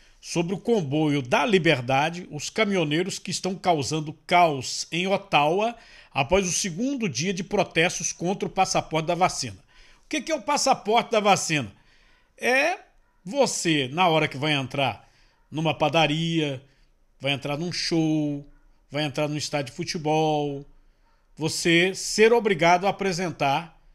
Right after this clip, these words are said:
o comprovante que você tomou vacina. Os caminhoneiros também estariam sendo obrigados, quando eles passam naqueles pedágios e tal, a dar o, o comprovante de, de vacina.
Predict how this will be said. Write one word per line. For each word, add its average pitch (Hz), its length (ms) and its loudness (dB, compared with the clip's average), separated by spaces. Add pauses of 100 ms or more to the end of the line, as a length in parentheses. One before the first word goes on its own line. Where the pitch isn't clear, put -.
(300)
o 151 100 -10
comprovante 190 720 2
que - 80 -10
você 196 300 0
tomou 185 300 -2
vacina. 147 500 -2 (720)
Os 123 140 -2
caminhoneiros 208 760 4
também 190 300 0
estariam 202 400 0
sendo 170 380 -4
obrigados, 202 800 2
quando 196 180 -6
eles 190 260 -4
passam - 440 -4
naqueles 143 280 -8
pedágios 190 540 -2
e 247 60 -10
tal, 294 280 -8 (460)
a 226 240 8
dar 208 240 6
o, 240 380 2
o 196 40 -6
comprovante 196 600 0
de, 202 220 -6
de 170 120 -8
vacina. 165 580 -4